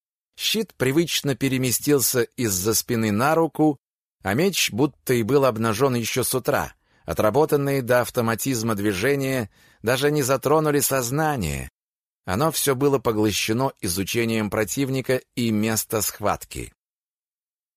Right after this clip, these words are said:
Проход между стеллажами узкий, значит, сдвинуться влево, чтобы случайно не зацепиться клинком. Он долговязый, руки длиннее и меч тоже. Ввязаться в ближний бой.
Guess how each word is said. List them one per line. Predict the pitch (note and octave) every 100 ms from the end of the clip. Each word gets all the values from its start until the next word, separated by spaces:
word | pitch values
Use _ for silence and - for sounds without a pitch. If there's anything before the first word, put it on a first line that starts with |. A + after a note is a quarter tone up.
| _ -
Проход | G#2 A2+ F#3 -
между | C#3+ C3+ A2 A#2+ - _
стеллажами | - - G#2+ A2 G#2 C3+ B2+ A#2+ -
узкий, | A#2+ F#2+ - - F#2 E2+ - -
значит, | E2+ G#2 C3 - B2
сдвинуться | F#2 G2 C3 C3+ - -
влево, | A#2 G2 F#2+ F#2 F2 F2
чтобы | E2+ - G2 F#2+
случайно | G2+ G2 A#2 A2+ A2
не | G2+ G#2
зацепиться | G2 G2 - F2+ G#2+ F#2+ - G2
клинком. | - G2 G2+ F#2 - D#2+ D2+ C2 - _ _ _ -
Он | G#2 C#3+
долговязый, | C#3 C#3 C3 C#3+ C#3+ D3 A#2+ D2+ D#2+ D2 -
руки | G2+ C#3+ - C#3+
длиннее | A2+ A#2+ A2+ G#2 G2+ G2+ G2
и | - G2
меч | G2 B2 - -
тоже. | F2 D#2 C#2 C#2+ - _ _ _ _
Ввязаться | E2 F#2 A#2 D3 D3 - C#3
в | G#2+
ближний | A2 C3+ G#2 B2
бой. | A2+ E2 C#2 A#1+